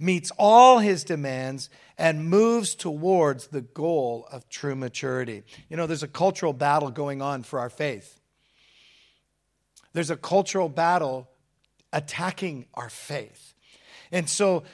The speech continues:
the word "don't become well, don't become so well adjusted" means this, to be successfully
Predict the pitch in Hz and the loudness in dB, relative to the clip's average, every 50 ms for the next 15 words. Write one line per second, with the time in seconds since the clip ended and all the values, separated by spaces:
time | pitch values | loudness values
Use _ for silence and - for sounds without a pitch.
0 | - _ - 196 196 170 190 240 269 262 185 151 143 - 190 202 220 220 - - | -18 _ -2 0 0 2 4 4 2 2 0 -2 0 2 4 4 4 2 -2 -6
1 | 208 180 147 - - 190 196 196 180 165 143 143 160 180 185 180 165 160 151 - | -8 -8 -8 -6 -4 -2 -2 -2 -2 -4 -4 0 2 2 2 2 0 -4 -6 -8
2 | 139 127 175 190 202 185 208 - - 190 185 - - - 190 180 165 160 170 180 | -8 -6 -6 -6 -6 -6 -8 -6 -4 -4 -4 -6 -6 -4 -2 -2 0 0 0 0
3 | 180 165 147 117 - 156 165 185 - - - 160 147 135 147 170 170 165 139 131 | 0 0 -2 -4 -6 -4 -4 -4 -4 -6 -8 -8 -8 -6 -6 -6 -6 -6 -8 -10
4 | 131 160 180 165 139 127 - - - - - - - - - - - 196 180 160 | -8 -6 -4 -4 -6 -6 -10 -14 -16 -18 -20 -20 -20 -20 -10 -4 -2 -2 0 0
5 | 185 180 - - - 202 175 - - - - 214 220 226 - - - - - 247 | -2 -2 -2 -2 -4 -4 -6 -8 -8 -6 -4 -4 -2 -4 -4 -8 -12 -12 -10 -8
6 | 233 233 226 214 | -8 -6 -8 -8